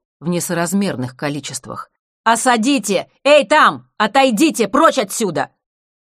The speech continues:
Луиза, журналистка, пытается что-то сказать Луизе, жертве. На зубах у нее скрипит песок.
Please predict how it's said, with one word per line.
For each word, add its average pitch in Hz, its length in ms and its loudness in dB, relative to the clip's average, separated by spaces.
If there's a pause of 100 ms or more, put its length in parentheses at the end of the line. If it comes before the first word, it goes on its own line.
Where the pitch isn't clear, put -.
(280)
Луиза, 185 460 -4
журналистка, 175 840 -6 (320)
пытается 226 480 -6
что-то 196 300 -8
сказать 185 520 -6 (120)
Луизе, 175 600 -4 (120)
жертве. 180 580 -10 (880)
На 180 140 -4
зубах 175 420 -4
у 185 40 -6
нее 143 220 -6
скрипит 143 480 -14
песок. - 520 -14